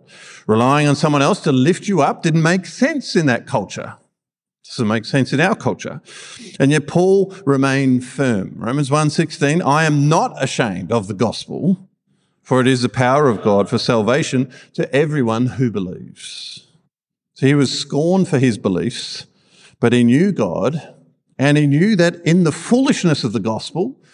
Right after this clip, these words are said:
God's wisdom was displayed, and in the weakness of the cross, God would reveal his power. Well, Nehemiah and the people are unmoved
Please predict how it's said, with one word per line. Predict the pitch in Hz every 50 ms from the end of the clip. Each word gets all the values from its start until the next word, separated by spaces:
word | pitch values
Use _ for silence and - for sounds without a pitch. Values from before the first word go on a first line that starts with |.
| _ _ - _ _ _ _ _ _ _ _
God's | - 107 107 90 98
wisdom | 104 123 131 123 - - - 107 135 208 196 - _ _ _
was | - 104 95 -
displayed, | - 95 - - - - 92 - 85 87 110 127 - _ _ _ _ _ _ _ _ - -
and | 135 135
in | 156 156
the | 151 143
weakness | 127 131 147 190 202 - 170 190 156 - -
of | 120 98
the | 127 123
cross, | - - - 254 208 127 151 - - - - - - - _ _ _ _ _ _ _ _ _ _ _ _ _ _ _ _ _ _ _ _ -
God | 92 98 107 101
would | 107 104 101 101
reveal | 101 98 98 104 104 104 98 95
his | 87 - 98 87
power. | - - 107 101 - - - - - - _ _ _ _ _ _ _ _ _ _ _ _ _ _ _ _ _ _ _ _ _ _ _ _ _ _ _ _ _ _ _ _ _ _ _ _ _ - - - - - - - - - - - - - -
Well, | - 127 139 151
Nehemiah | 147 147 151 143 135 139 139 151 175 170 135
and | 135 135
the | 127
people | - 147 139 135 190 180 135
are | 120 117 -
unmoved | 123 139 156 151 143 139 139 143 139 165 262 254 - - -